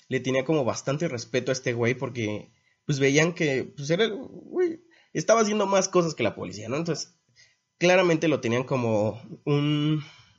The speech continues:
un vigilante de, de noche que cumplía con el trabajo, ¿no? Y, digamos, lo empezó a hacer en mil setecientos, mil setecientos, ¿qué les dije? Ochen-, cien, mil ochocientos setenta y ocho lo empezó a hacer, supuestamente,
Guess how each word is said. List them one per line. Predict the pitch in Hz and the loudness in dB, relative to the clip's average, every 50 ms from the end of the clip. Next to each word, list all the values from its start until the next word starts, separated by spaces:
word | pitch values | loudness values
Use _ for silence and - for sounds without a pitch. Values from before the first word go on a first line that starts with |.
| _ - | _ -2
un | 151 156 160 | -2 0 2
vigilante | 156 180 170 - - 131 131 139 151 156 160 156 - 156 135 | 0 0 0 0 -2 0 0 2 2 0 0 0 0 0 0
de, | 131 123 120 | 2 0 -2
de | - - 123 127 120 | -2 -2 -2 -2 0
noche | 127 131 127 127 - 165 165 | 0 0 -2 -2 -4 -4 -4
que | - 120 110 | -4 -10 -8
cumplía | - 120 123 117 117 113 147 151 160 160 143 | -6 -4 -4 -4 -2 0 2 2 2 2 0
con | - - 104 | -2 -8 -8
el | 92 90 | -8 -8
trabajo, | - 90 87 101 98 - - 110 | -10 -10 -10 -8 -12 -12 -12 -12
¿no? | 110 143 - - _ - - - - - _ _ _ _ _ _ _ _ _ _ _ _ | -10 -10 -12 -16 _ -20 -20 -20 -20 -20 _ _ _ _ _ _ _ _ _ _ _ _
Y, | - 220 226 240 233 240 247 - - - - _ _ _ _ _ _ _ _ _ _ _ | 4 6 6 6 6 4 0 -2 -6 -10 -20 _ _ _ _ _ _ _ _ _ _ _
digamos, | 160 151 185 185 190 190 190 180 | 0 4 6 8 8 8 6 4
lo | 170 165 | 4 4
empezó | 147 139 147 156 | 2 4 4 4
a | 160 | 6
hacer | 156 175 170 160 | 6 6 4 4
en | 147 143 143 | 4 4 2
mil | 147 156 156 160 160 160 | 4 4 4 4 4 4
setecientos, | - 170 160 - - 139 131 - - 139 143 151 151 151 139 - - - 156 151 156 151 151 151 151 147 151 151 151 151 151 156 160 - - - - - - - - - - - - | 4 2 0 2 0 -2 -2 -2 -2 0 0 0 2 0 -2 -4 -2 0 2 4 4 4 4 4 4 2 2 2 2 2 2 0 -2 -4 -8 -8 -10 -10 -12 -12 -12 -14 -14 -10 -6
mil | 143 147 147 147 143 | -4 -2 -2 -2 -2
setecientos, | - 160 156 - 127 120 - - 147 143 143 139 - 147 - | -4 -6 -6 -6 -6 -6 -4 -4 -4 -4 -4 -4 -6 -10 -8
¿qué | - 139 | -4 -4
les | 139 127 120 | -4 -2 -2
dije? | 131 127 - 170 | -4 -4 -2 -2
Ochen-, | 170 165 - - 123 107 110 110 113 - _ _ _ _ _ _ | -4 -2 -2 -2 -2 -2 -2 -4 -8 -14 _ _ _ _ _ _
cien, | - 160 165 175 151 | 2 2 2 4 4
mil | 165 170 180 196 | 4 6 6 6
ochocientos | 196 - 147 147 147 151 180 170 | 4 2 0 0 2 2 0 0
setenta | - 117 - - 117 113 - 104 | 0 -2 0 0 2 2 2 2
y | 123 | 0
ocho | 139 143 - 170 | 0 0 0 -2
lo | 131 107 | -4 -4
empezó | - - 98 123 | -4 -6 -4 -2
a | 110 | -2
hacer, | 113 - 320 427 - - - _ _ _ _ _ | 0 0 -2 -2 -4 -10 -20 _ _ _ _ _
supuestamente, | - - 104 85 - 95 - - 98 117 156 185 226 233 349 392 | -10 -8 -8 -4 -4 -4 -4 -2 0 2 2 2 2 0 -4 -6